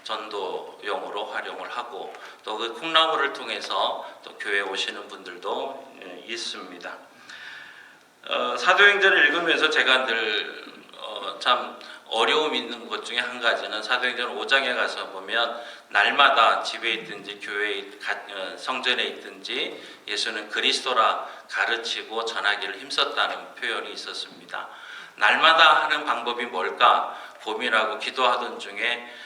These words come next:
마침 저희 교회 건너편에는 복지관이 있는데, 복지관의 점심 식사가 열두 시, 열한 시 반부터 있습니다. 그런데 이분들이 새벽 여섯 시 반부터 와서 대기 명단에 자기 이름을 쓰려고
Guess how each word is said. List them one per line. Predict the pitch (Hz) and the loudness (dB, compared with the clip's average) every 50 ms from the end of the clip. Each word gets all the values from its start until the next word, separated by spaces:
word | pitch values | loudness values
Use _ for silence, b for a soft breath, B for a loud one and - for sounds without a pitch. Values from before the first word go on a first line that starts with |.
| B B B | B B B
마침 | - 110 117 113 - 143 135 131 | 4 4 4 6 4 2 2 2
저희 | 135 139 135 131 135 139 131 127 123 127 - | 4 6 6 6 6 6 4 2 0 -4 -6
교회 | 127 127 131 135 135 135 | 2 6 6 6 6 6
건너편에는 | 131 120 120 123 135 135 131 127 113 101 107 107 110 110 | 2 -2 -2 -2 -2 -2 0 -2 -2 -2 -2 -6 -6 -8
복지관이 | 127 139 - - - 143 - 127 123 117 117 117 117 113 | -8 -10 -4 -2 -2 -2 0 2 2 2 2 0 -4 -4
있는데, | 110 - - 95 92 92 95 92 90 95 120 - B B B B B B B B | -6 -8 -10 -10 -10 -8 -6 -4 -2 -2 -4 -4 B B B B B B B B
복지관의 | - - - - - 151 147 135 139 127 127 135 131 - | -10 -8 -6 -4 -2 -2 4 6 6 6 6 6 4 2
점심 | 120 120 123 127 135 143 143 139 | 0 -2 0 2 2 2 2 0
식사가 | 135 131 - - 120 110 113 117 117 113 | -2 -2 0 0 0 2 4 4 2 2
열두 | 98 101 - - - 135 139 | 2 0 0 -2 -4 -6 -4
시, | 135 - 120 107 90 87 92 | -4 -2 -4 -4 -6 -2 -2
열한 | 104 110 120 131 131 127 | 4 4 6 4 4 0
시 | - 127 - | -4 -6 -6
반부터 | - 104 95 95 - - 135 135 - - 107 | -4 -4 -4 -4 -6 -8 -12 -10 -4 -4 -4
있습니다. | 92 87 80 - - - - - - - - - - - B B B B B B B B B B B B - | -4 -4 -6 -6 -8 -10 -12 -18 -18 -16 -14 -14 -14 -16 B B B B B B B B B B B B -6
그런데 | - 127 139 143 160 | -4 -4 0 2 2
이분들이 | 151 139 143 151 151 143 147 143 147 147 | 2 2 2 -2 -2 -2 0 0 0 0
새벽 | 147 - - 190 185 165 165 156 - - 98 | 0 0 -2 0 2 2 2 2 2 0 0
여섯 | 104 117 117 - 147 | 0 0 2 2 2
시 | 143 139 - - - - 131 127 127 - | 4 4 2 2 0 0 0 -2 -2 -2
반부터 | - 92 90 104 113 - 143 147 - - 127 | -4 -4 -4 -4 -8 -10 -10 -10 -2 -2 0
와서 | 120 110 87 92 92 - - 117 120 - - B B B B B B - | 2 2 0 0 -2 -4 -4 -2 -2 -2 -2 B B B B B B -12
대기 | - 110 110 113 120 147 151 | -6 -2 -2 0 2 0 0
명단에 | 139 113 110 110 104 104 107 107 107 107 104 | 2 0 -2 -2 0 0 0 0 0 -2 -4
자기 | - - 95 92 - - 110 | -4 -4 -4 -6 -6 -8 -6
이름을 | 117 135 143 135 127 | -4 -4 -4 -4 -6
쓰려고 | 123 - - 156 156 156 143 113 - - 92 87 90 - - - B | -6 -6 -6 -6 -4 -2 -2 -2 -2 -4 -4 -4 -4 -4 -6 -8 B